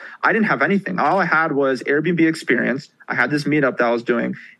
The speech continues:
and I knew that I could work, outwork everybody. That's, uh, that's all I knew. And he was like, "Okay, let's put you to the test." And we did the first one together, and he taught me everything throughout the way.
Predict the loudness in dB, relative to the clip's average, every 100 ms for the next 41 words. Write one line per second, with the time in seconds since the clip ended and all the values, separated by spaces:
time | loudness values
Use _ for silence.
0 | 0 0 2 0 0 2 0 2 2 0
1 | 0 -2 0 0 -2 -4 -2 0 0 0
2 | -2 0 -2 -4 -2 -2 -2 -2 -2 0
3 | 0 2 2 0 -2 -6 -16 -8 0 2
4 | 2 0 0 0 2 0 0 0 0 0
5 | -2 0 0 0 0 -2 -2 0 0 -4
6 | -2 -2 2 2 0 0 0 0 -4 -2
7 | 0 2 2 0 -6 -20 -4 -2 -2 -2
8 | -2 0 0 0 -4 -2 -2 0 0 2
9 | 0